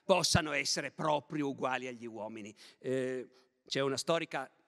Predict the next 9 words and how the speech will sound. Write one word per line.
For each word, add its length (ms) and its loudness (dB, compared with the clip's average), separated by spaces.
parlamentare 680 0
del 140 -6
P 120 -6
C 220 2
che 100 -10
si 100 -2
chiama 220 0
Luciana 380 0
Castellina, 760 -4